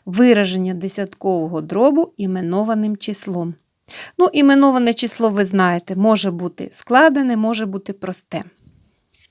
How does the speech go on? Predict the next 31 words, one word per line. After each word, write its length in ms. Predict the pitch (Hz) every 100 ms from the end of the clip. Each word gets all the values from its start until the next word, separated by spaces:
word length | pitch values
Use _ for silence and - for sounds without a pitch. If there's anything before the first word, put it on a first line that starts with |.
| _ - - - - - - _ -
Ви 220 | 254 311 233
добре 340 | 277 240 254
знаєте, 500 | 240 285 285 233 214
що 160 | - 208
в 40 |
математиці 960 | 202 196 214 262 311 302 - - 233 -
завжди 640 | 202 214 196 190 262 294 - - _
є 360 | 214 196 233 202
пряма 440 | 196 220 269 403
задача 600 | 349 359 302 311 302 277 294 -
і 100 | 330
обернена 640 | 294 180 190 180 180 180
задача. 520 | 175 175 180 180 - - -
Є 180 | 226
дія 240 | 240 262 254
додавання 680 | 233 226 262 294 330 339 302 -
і 120 | 196
обернена 560 | 190 214 247 233 196
віднімання, 720 | 180 170 196 180 180 190 180
є 180 | 175 208
дія 240 | 208 226 233
множення 580 | 233 269 269 208 190 -
і 160 | 190 185
обернена 600 | 180 202 247 208 180 165
ділення. 540 | 175 190 208 196 196 196 - - - -
<clears throat> 400 | _ 262 277 277
І 80 | 247
ще 260 | - 294 285
багато 460 | 247 247 254 254
є 140 | 233 240
інших 560 | - 285 277 190 185